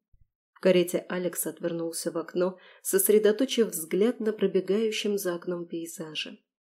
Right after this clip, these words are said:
А я нервно крутила кольцо, которое Марсель надел на мой палец. В душе буря чувств, разрывающая мое «я», как тонкую ткань, на части с рваными, обугленными краями.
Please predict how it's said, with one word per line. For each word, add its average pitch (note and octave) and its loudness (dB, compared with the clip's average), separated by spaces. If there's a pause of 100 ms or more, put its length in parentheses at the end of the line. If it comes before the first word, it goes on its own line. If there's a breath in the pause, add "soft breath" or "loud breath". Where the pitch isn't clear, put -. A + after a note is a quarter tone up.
(360)
А F#3 0
я F#3+ 6
нервно F#3+ 6
крутила F3+ 2
кольцо, F3+ 0 (260 loud breath)
которое G3+ 4
Марсель G3+ 2
надел G3+ 4
на G3+ 2
мой F#3+ -4
палец. E3 -8 (480)
В F#3 -2
душе F#3+ 4
буря F3 2
чувств, F3+ -4
разрывающая G3 4
мое G3 6
«я», G#3 2
как F#3+ -8
тонкую A3 4
ткань, F#3+ -4 (300 loud breath)
на A3+ 6
части F#3 -2
с F#3 -2
рваными, F3 0
обугленными G3 0
краями. F3+ -4